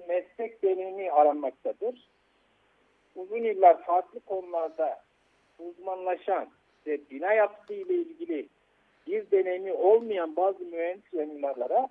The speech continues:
mesleki deneyim süresini doldurmaları nedeniyle denetçi belgesi verilmiştir. Halbuki denetçi belgeleri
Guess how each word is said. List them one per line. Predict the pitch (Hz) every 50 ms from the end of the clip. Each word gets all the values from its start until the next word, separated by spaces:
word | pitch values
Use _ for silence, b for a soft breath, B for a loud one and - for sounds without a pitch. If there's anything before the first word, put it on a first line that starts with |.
| _ _ _ _ _ _ _ _ _
mesleki | - 294 330 349 - - 381 403 392 - 285 247 -
deneyim | 381 370 202 202 208 226 254 269 254
süresini | 254 - - 196 - 381 - - _ - 165 -
doldurmaları | 180 185 190 185 202 196 202 196 196 202 202 202 208
nedeniyle | 190 175 165 - 151 135 - 131 262 247 254 -
denetçi | 220 220 226 208 202 - - 220
belgesi | 214 196 190 185 175 - - - 180 151
verilmiştir. | - - 117 113 113 - - - - 233 - - _ _ _ _ _ _ _ _ _ _ _ _ _ _ _ _ _ _ _ _ _ _ _ _ _ _ _ _ _ _ _ _ _ _ _ _ _ _ _ _ _ -
Halbuki | - 185 214 226 240 - 240 -
denetçi | 202 196 208 202 - - 262
belgeleri | 233 202 190 185 175 151 139 139 139 - 233 269